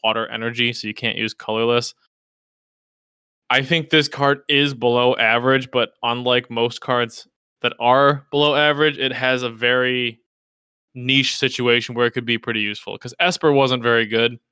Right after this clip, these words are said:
until it was good. Until you realized how synergistic it was in Malamar.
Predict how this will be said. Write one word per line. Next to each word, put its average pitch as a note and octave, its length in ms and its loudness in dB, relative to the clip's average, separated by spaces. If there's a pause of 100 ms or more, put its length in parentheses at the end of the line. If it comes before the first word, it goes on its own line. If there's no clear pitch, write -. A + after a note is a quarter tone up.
(280)
until B2 320 -2
it - 60 -6
was G#2+ 140 -10
good. - 300 -14 (600)
Until C3 720 0 (200)
you B2+ 160 -12
realized B2 540 0
how A2+ 440 -6 (580)
synergistic A#2+ 540 -2
it A#2 60 -4
was A#2+ 200 0
in A2 120 -4
Malamar. A#2+ 580 2